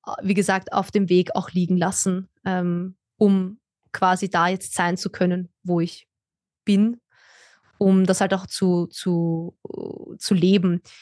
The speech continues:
Der Moment, an dem ich gemerkt hab, so ich kann jetzt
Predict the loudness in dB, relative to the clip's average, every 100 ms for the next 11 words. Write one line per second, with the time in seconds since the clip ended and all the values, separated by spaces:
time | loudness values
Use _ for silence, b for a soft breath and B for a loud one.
0 | b b _ 2 4 4 4 4 2 0
1 | -2 4 4 4 2 2 2 0 -2 -2
2 | -4 -2 2 2 0 -6